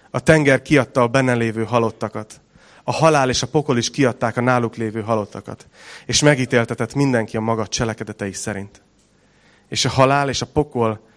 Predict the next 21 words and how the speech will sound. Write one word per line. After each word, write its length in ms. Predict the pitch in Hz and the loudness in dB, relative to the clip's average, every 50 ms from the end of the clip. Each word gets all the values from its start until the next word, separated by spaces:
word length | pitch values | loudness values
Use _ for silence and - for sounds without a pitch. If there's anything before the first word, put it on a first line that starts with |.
| _ _ - | _ _ -10
belevettetett 800 | 113 120 131 127 117 107 110 98 - - 104 - 113 104 - | -4 -2 0 0 0 -2 -4 -6 -6 -10 -8 -8 -8 -8 -8
a 40 | 110 | -12
tűztavába. 800 | - - 123 117 107 - - 120 104 104 104 104 - 107 101 - _ _ _ _ _ _ _ _ _ _ _ _ | -10 -8 -8 -6 -6 -6 -6 -4 -4 -4 -4 -6 -6 -10 -12 -14 _ _ _ _ _ _ _ _ _ _ _ _
Ez 160 | - 127 113 | -6 -2 0
a 40 | 123 | 0
második 500 | 120 120 113 - - 117 101 104 - - | 0 0 -2 -2 -6 -8 -10 -12 -10 -8
halál, 300 | - 107 101 98 101 104 | -6 -6 -4 -4 -6 -8
a 60 | 104 | -8
tűztava. 600 | - 120 110 101 - - 113 101 98 101 101 _ _ _ _ _ _ _ _ _ _ _ _ _ _ _ _ _ _ - _ _ _ _ | -8 -8 -8 -8 -8 -8 -10 -10 -10 -12 -16 _ _ _ _ _ _ _ _ _ _ _ _ _ _ _ _ _ _ -20 _ _ _ _
Ha 100 | - - | -10 0
valaki 420 | 120 139 170 180 151 - - 139 131 | 4 6 6 6 6 2 2 0 2
nem 180 | 143 156 156 | 4 2 2
volt 220 | 135 123 123 113 107 | 2 0 0 2 2
beírva 380 | 135 135 127 120 113 110 110 | 2 2 2 0 0 0 -2
az 140 | 110 104 - | -2 -2 -2
élet 320 | 135 131 123 113 104 - | -2 -2 -2 -2 -2 -6
könyvébe, 600 | - - 123 117 110 101 104 104 95 101 101 98 - _ _ _ _ _ _ | -6 -4 -4 -4 -2 -4 -6 -6 -6 -8 -10 -10 -14 _ _ _ _ _ _
az 160 | - 123 113 | -4 -2 0
a 60 | 123 110 | 0 0
tűztavába 640 | - 131 123 110 - - 113 107 104 104 98 104 | 0 0 0 0 0 -4 -4 -2 -2 -4 -6 -6
vettetett. 600 | 101 104 98 - - - 98 - - - _ _ | -8 -10 -10 -12 -14 -18 -18 -18 -20 -20 _ _